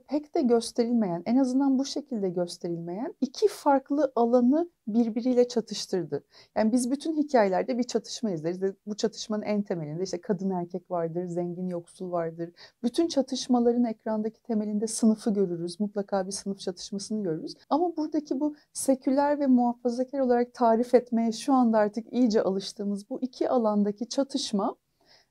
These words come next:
e, ilk defa Kızılcık Şerbeti ile ekrana geldi. Ve orada karakterlerin, bunu temsil eden, bu tarafları, bu alanlardan çıkan karakterlerin birbirleriyle ilişkisinde acaba ne olacak diye çok merak ettik. Mesela Kızıl Goncalar da benzer bir alandan yürüyor diyebiliriz ama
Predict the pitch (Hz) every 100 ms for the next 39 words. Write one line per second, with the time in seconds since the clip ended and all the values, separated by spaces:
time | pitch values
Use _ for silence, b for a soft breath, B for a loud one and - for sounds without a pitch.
0 | - - 302 311 254 254 359 - 240 247
1 | 233 - - 196 165 165 160 151 147 156
2 | 156 151 147 170 - - b _ 311 294
3 | 311 349 - 254 254 262 - 277 262 262
4 | 247 226 B _ 214 285 339 285 247 240
5 | 285 262 190 190 214 247 240 220 220 -
6 | 214 202 220 202 214 220 220 220 240 247
7 | - - 202 202 214 196 202 208 196 226
8 | 240 214 208 226 233 247 247 220 220 -
9 | 220 - 233 302 B B _ 247 247 254
10 | 311 302 269 285 262 220 220 214 - 339
11 | - 269 - 180 160 151 151 - - 311
12 | B B 202 202 175 - 233 294 240 269
13 | 262 269 269 277 277 208 185 170 214 226
14 | 208 247 262 247 220 226 196 190 190 190
15 | 185 185 190 196 190 185 175 170 196 175
16 | 190 254 294 453 277